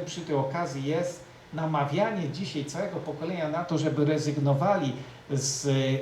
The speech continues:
y, życia, życiem, y, rzeczywistym, a przenosili się do życia wirtualnego, czyli wymyślonego, wykro-, wykreowanego. A co będzie, jeśli naszym życiem, y, zawładnie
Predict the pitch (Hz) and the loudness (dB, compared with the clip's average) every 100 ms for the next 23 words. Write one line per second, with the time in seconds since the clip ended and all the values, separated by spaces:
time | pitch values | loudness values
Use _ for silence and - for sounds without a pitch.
0 | - 139 127 - 190 214 - 143 117 123 | 2 2 4 4 2 2 2 4 4 2
1 | 156 - 190 - 143 139 - - 170 131 | -2 0 0 2 2 2 -4 -8 -2 0
2 | 120 165 175 165 156 156 - - 214 214 | 2 2 2 2 2 2 -2 2 2 2
3 | - 147 - 165 151 - 202 185 - 165 | -4 -4 -4 -2 -2 -4 -4 -4 -4 -2
4 | 143 143 185 147 127 143 - 151 139 135 | -2 -2 0 0 0 -2 0 2 4 2
5 | 117 - - - - - - - - - | -2 -6 -12 -16 -20 -20 -20 -20 -20 -20
6 | - - - 156 151 175 135 202 185 - | -20 -20 -8 -4 0 0 2 4 4 0
7 | 156 160 147 131 143 151 - 139 139 - | -2 0 0 0 2 0 2 2 2 2
8 | 147 156 143 135 135 135 123 - - - | -4 0 4 6 4 2 -2 -4 -10 -12
9 | - 143 143 247 175 165 170 - 151 151 | -2 -2 2 2 4 4 2 -2 0 0
10 | 151 - 147 151 147 147 135 151 160 - | 0 -2 -2 -2 -2 -2 -2 -2 -6 -2
11 | 143 135 - - - - 147 139 135 - | -2 -2 -6 -14 -20 -10 0 4 4 4
12 | 151 127 151 147 131 131 135 | 4 6 4 4 0 0 2